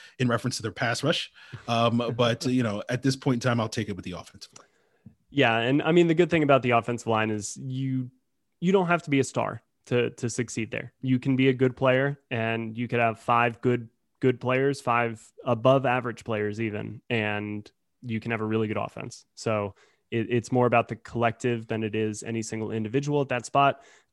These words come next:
Speaker 2: Um, all right, my n-, number one thing that I wanna see, and this is coming out of training camp, is I need the Falcons to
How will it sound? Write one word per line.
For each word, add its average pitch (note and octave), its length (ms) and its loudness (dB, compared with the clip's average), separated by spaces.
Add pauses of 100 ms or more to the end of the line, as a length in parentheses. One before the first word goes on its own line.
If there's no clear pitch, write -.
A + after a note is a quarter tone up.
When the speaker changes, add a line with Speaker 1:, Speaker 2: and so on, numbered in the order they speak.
Speaker 2:
Um, A2+ 500 2 (380)
all C#3 80 4
right, A#2 120 2
my D3+ 440 0 (100)
n-, C#3 220 -10 (100)
number E3+ 320 4
one E3 320 4
thing C#3 260 2
that B2 100 0
I A#2+ 60 4
wanna A#2+ 200 2
see, A2+ 480 -2 (260)
and B2 100 0
this C3+ 160 0
is C3 120 0
coming C3+ 360 -2 (120)
out B2+ 260 2
of A2+ 160 0
training G2+ 380 -4
camp, G#2 360 -6 (560)
is A2 420 0 (120)
I B2 180 2
need C#3 280 2
the C#3 60 -6
Falcons A#2 640 0
to G#2+ 480 -4